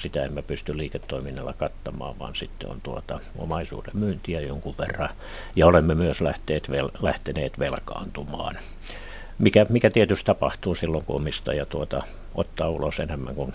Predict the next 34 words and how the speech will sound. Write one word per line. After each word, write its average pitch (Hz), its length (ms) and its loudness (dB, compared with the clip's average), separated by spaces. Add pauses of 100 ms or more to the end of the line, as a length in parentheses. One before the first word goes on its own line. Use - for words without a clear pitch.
(120)
mitä 71 200 -4
rahaa, 69 460 -2
rahaa - 300 -2
tulee 73 280 -4
sisään, - 480 -6
mutta - 300 -8 (380)
se - 120 4
ei 78 80 6
ole 78 140 2
mitenkään 76 640 0
dramaattista, 64 800 0
että 73 200 -4
oikeastaan 73 560 -2 (160)
tämän 76 140 -2
kokoisella 73 540 -4
talolla 76 480 -4
niin 80 160 -8
tietty - 380 -4 (140)
velka, - 340 -6
se - 140 -8
on, 78 160 -8 (220)
se - 60 -6
on 82 120 -8
ihan - 220 -8
vaan 76 220 -6
hyvää - 300 -8 (720)
taloudenhallintaa. - 1120 -4 (380)
Mutta 117 360 10
siis 123 320 6
valtio 113 400 10
saa 120 180 8
minun 107 240 6
käsittääkseni 95 840 4
enemmän 78 560 4